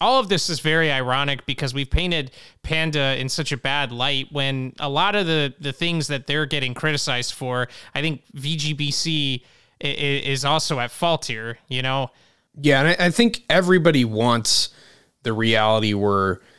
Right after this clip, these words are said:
Speaker 2: there's better relations with Nintendo. Because regardless of how you feel about it,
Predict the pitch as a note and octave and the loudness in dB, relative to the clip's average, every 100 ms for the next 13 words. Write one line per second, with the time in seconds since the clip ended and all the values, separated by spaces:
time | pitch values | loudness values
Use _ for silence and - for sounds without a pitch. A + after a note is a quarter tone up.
0 | _ _ A2+ A#2 C#3 A#2+ A2 G#2+ G#2 G#2 | _ _ -2 0 2 4 4 2 2 2
1 | A2 G2 F#2 G2+ F#2+ A2+ F#2 B1+ B1+ - | 0 -4 -6 -6 -4 -2 -2 -4 -8 -14
2 | - - - D#3 G#3+ E3+ E3+ E3+ A3+ A#3 | -20 -20 -2 2 4 4 2 4 4 6
3 | G#3 - C3 B2 D3+ B2+ G#2+ A#2 B2 D3+ | 4 4 0 2 4 2 0 2 4 4
4 | F3 F3 F3 E3+ | 6 6 4 2